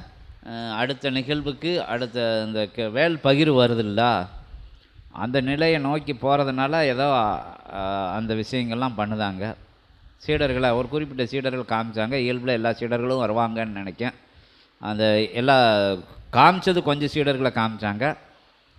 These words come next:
நான் அப்படியே சொன்னேன். அந்த நிலவு இங்கேயும் காமிக்காங்க. பரந்தாமன் உட்கார்ந்திருக்க அங்க கைலாயத்தையும் காமிக்காங்க, அஹ், வைகுண்டத்தையும் காமி-, கா-,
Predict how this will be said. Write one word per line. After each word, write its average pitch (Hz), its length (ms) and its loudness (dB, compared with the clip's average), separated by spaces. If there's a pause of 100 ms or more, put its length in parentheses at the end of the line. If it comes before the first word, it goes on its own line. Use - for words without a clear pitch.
(280)
நான் 101 100 -6
அப்படியே 127 220 2
சொன்னேன். 110 400 -2 (1300)
அந்த 107 220 -6
நிலவு 123 420 2
இங்கேயும் 147 380 -2
காமிக்காங்க. 120 540 0
பரந்தாமன் 127 560 0
உட்கார்ந்திருக்க 113 580 -2
அங்க 110 220 -2 (1500)
கைலாயத்தையும் 151 680 4
காமிக்காங்க, 131 600 2 (1500)
அஹ், 98 520 -4 (1120)
வைகுண்டத்தையும் 160 680 6
காமி-, 120 440 4
கா-, 98 420 -2